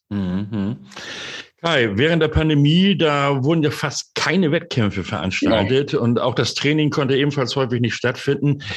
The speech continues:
Speaker 1: Wie lief denn so die heiße Phase der Vorbereitung unter den aktuellen Bedingungen, äh, zu den World Games ab?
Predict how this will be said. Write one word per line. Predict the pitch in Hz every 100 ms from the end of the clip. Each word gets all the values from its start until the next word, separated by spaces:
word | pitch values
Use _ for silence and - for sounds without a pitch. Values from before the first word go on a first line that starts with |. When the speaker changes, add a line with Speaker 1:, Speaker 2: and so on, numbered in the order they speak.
| - -
Speaker 1:
Wie | 156
lief | 147 160 220 -
denn | 185 160
so | 151
die | 160 156
heiße | 135 160 160 147
Phase | - 135 151 170 160 165 - - -
der | 147
Vorbereitung | 120 156 180 160 147 147 143 147 139 135
unter | 127 143
den | 131 120
aktuellen | 135 - 135 135 139
Bedingungen, | 123 101 123 156 147 131 - - - - -
äh, | 131 120
zu | -
den | 139 117
World | 127 175 175
Games | 113 85
ab? | 87 85